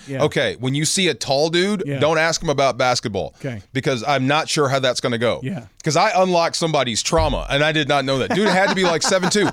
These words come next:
Speaker 1: <laughs>
Speaker 2: I did. I said, "Man, you had to play hoop, right?" "No, my dad wanted me to." This is in an airport. And, like, for two hours, he's going on about how much he hated his dad because of that.
Speaker 1: Oh.
Speaker 2: Right. <laughs> Right.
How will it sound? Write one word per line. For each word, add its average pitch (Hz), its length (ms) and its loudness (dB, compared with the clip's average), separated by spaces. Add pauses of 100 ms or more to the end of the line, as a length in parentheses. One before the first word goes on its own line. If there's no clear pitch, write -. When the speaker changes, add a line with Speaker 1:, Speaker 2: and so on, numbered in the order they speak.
Speaker 1:
<laughs> - 140 -20
Speaker 2:
I 175 100 2
did. 233 200 2
I 202 60 4
said, 214 180 0
"Man, 240 240 2
you 240 120 4
had 240 160 2
to 214 60 -4
play 175 220 0
hoop, 139 240 0
right?" 160 320 2
"No, 185 260 2
my 131 120 -4
dad 165 240 0
wanted 170 240 0
me 135 80 -2
to." 131 260 -2 (160)
This 220 140 -2
is 208 60 -2
in 220 120 0
an 202 80 0
airport. 170 460 0 (400)
And, 175 100 2
like, 185 160 0
for 170 140 -4
two 247 240 0
hours, 202 320 2
he's 180 160 0
going 190 240 2
on 185 100 4
about 165 200 2
how 165 100 2
much 170 180 -2
he 160 80 -4
hated 151 260 0
his 135 140 -4
dad 127 240 2
because 117 260 -2
of 107 60 -6
that. 87 220 -6
Speaker 1:
Oh. 262 180 0 (380)
Speaker 2:
Right. 254 340 4
<laughs> - 1700 0
Right. 202 500 2